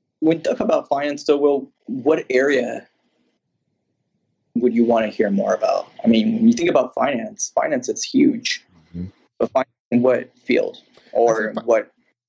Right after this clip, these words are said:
Speaker 1: area?
Speaker 2: finance basics. Finance basics. I mean, we had, um, you know, I would say learning about how to, what is interest rates? Uh, what is A P R? You know, what is a P M I if you're, if you're getting a house? What's a P M I?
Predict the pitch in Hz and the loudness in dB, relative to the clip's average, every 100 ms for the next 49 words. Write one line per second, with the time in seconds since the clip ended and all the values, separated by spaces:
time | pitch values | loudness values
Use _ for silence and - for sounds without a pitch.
0 | _ 117 110 143 220 208 - 214 - 69 | _ -2 -2 -2 -6 -10 -8 -8 -8 -10
1 | - - 123 147 165 151 170 92 90 98 | -10 -10 -8 -6 -6 -6 -6 -8 -6 -4
2 | 98 92 98 123 120 113 92 92 90 85 | -2 -4 -4 -2 0 -2 -2 -4 -2 -4
3 | 78 - _ 113 98 78 - _ _ _ | -8 -14 _ -6 -4 -6 -10 _ _ _
4 | - 107 120 117 - 107 98 101 104 101 | -6 -4 -2 -4 -2 -2 0 -2 -2 -2
5 | 90 92 90 - 95 95 95 - - - | -2 -2 -4 -4 -8 -6 -8 -10 -20 -20
6 | _ 104 113 113 117 - - - - - | _ -4 -2 -2 -4 -8 -12 -14 -14 -20
7 | - _ _ _ _ _ - 95 98 95 | -20 _ _ _ _ _ -6 -2 0 2
8 | 92 92 95 104 107 98 98 - 87 87 | 0 -2 -2 -2 -2 -2 -4 -6 -6 -4
9 | 82 71 - _ _ _ 95 92 82 87 | -4 -8 -12 _ _ _ -4 -2 -2 -2
10 | 95 101 92 - 101 95 92 90 90 82 | -2 -2 -4 -6 -4 -2 -2 -4 -4 -6
11 | 78 82 82 85 87 87 90 85 85 - | -6 -8 -8 -6 -6 -6 -6 -6 -8 -10
12 | 82 - - 95 85 82 78 | -14 -16 -8 -6 -4 -4 -6